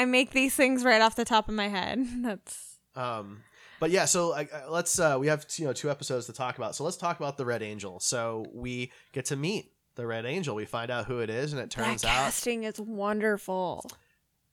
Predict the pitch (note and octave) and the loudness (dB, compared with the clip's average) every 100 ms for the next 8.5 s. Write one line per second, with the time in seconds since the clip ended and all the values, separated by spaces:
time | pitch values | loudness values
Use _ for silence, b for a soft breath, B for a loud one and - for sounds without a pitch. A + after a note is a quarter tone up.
0 | _ _ _ _ G2 G2+ G#2 A2 G2+ C#3+ | _ _ _ _ -10 -8 -6 -4 -4 -6
1 | - F#2+ - B2+ C3 C#3 D3 D#3 E3+ D3 | -4 -4 2 4 6 6 6 6 4 2
2 | G#2+ B B - C4 C4 B3+ B3+ C4 B3+ | 0 B B 4 8 8 6 6 2 4
3 | B3 G#3 - - - - - - - - | -2 -4 -6 0 10 12 12 12 12 12
4 | G#3+ - - B B B F#3 - - C4 | 6 0 -12 B B B -4 2 8 8
5 | C#4 - C4 - D4+ D4+ C4+ C4 A#3 A#3 | 10 6 12 12 12 6 4 4 6 6
6 | A#3 A#3 G#3+ G3 G#3 G#3+ - G3 G3 F3 | 4 8 8 8 6 2 0 2 2 2
7 | F#3+ A3 A3+ G#3+ A#3 G3+ G3+ F3 F3+ F3+ | 2 2 0 -2 2 2 2 2 2 0
8 | F#3 - E3 E3 - | -2 0 0 0 -8